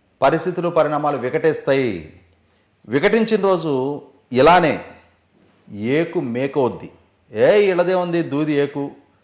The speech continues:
మేము ఉఫ్ అంటే ఎగిరిపోతారని" చెప్పని నిన్నటిదాకా ఫీల్ అయ్యారు. ఇప్పుడు ఇవాళ వాళ్ళే ఏకులు మేకులుగా మారి దాన్ని నిలవరిస్తా ఉన్నారు. వీళ్ళ పరువు, "మమ్మల్ని ఇట్లాంటి వేధింపులకు గురి చేశారు,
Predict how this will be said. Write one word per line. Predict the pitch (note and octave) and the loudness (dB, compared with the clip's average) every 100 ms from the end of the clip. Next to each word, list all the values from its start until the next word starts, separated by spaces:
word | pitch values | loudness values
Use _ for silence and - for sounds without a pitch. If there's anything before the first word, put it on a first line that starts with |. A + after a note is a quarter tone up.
| _ - | _ -4
మేము | B2 B2+ | -2 -2
ఉఫ్ | B2 G3 | 0 2
అంటే | G3 F#3 | 4 2
ఎగిరిపోతారని" | E3+ E3 D#3 D3+ D3+ D3+ | 0 0 0 0 -2 -4
చెప్పని | D3+ E3+ | -4 -4
నిన్నటిదాకా | C#3+ C#3+ D#3 D3 | -4 -2 -2 -2
ఫీల్ | D3 C#3+ | -6 -4
అయ్యారు. | A#2+ F2+ - - _ _ _ _ _ _ _ - | -2 -4 -8 -18 _ _ _ _ _ _ _ -14
ఇప్పుడు | C#3 E3+ E3 | -6 2 6
ఇవాళ | D#3 C#3+ | 8 8
వాళ్ళే | C3 C#3+ F#3+ G3+ E3+ D#3+ E3+ - - _ | 8 6 6 4 4 2 0 -6 -16 _
ఏకులు | A2 C#3 E3 F3+ | 2 2 4 0
మేకులుగా | D3 C3+ E3 F3+ E3+ D#3 | 0 0 0 2 2 2
మారి | D3 D#3 | 2 0
దాన్ని | F#3+ - C#3 C3+ | -6 -6 -4 -2
నిలవరిస్తా | A#2+ A#2+ D#3 D#3+ - C3 | -2 2 2 2 0 -2
ఉన్నారు. | G2+ D#2+ E2 _ _ _ _ _ C3 | -2 -8 -14 _ _ _ _ _ -4
వీళ్ళ | C#3 C#3+ | 0 0
పరువు, | - D3+ F#3+ F#3+ D3 C#3 - _ _ - | 2 2 4 2 0 -6 -14 _ _ -14
"మమ్మల్ని | G2+ B2+ F3 F#3+ F3+ | -2 0 2 2 2
ఇట్లాంటి | F#3 F#3 F3 | 2 2 2
వేధింపులకు | D#3+ F3+ F#3+ F3+ E3 | 0 0 -2 -4 -4
గురి | E3 | -4
చేశారు, | D#3+ D#3 D#3+ C#3 C#3 G2+ E2 | -4 -4 -2 -2 -4 -6 -10